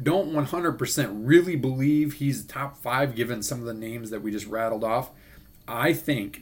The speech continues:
when you're one of the marquee wide receivers in the game,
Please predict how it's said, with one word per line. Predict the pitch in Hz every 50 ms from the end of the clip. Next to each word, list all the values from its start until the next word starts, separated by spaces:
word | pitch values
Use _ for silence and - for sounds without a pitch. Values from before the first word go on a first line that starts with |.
| -
when | - 104 104 107
you're | 117 123 135 139 143 135
one | 113 107 117 123 123
of | 107
the | 104
marquee | 101 107 107 110 - - - 143 143 151
wide | 143 127 127 131 131 123
receivers | 123 120 - - 117 110 123 113 110
in | 110 110
the | 107
game, | 101 104 104 101 98 98 95 95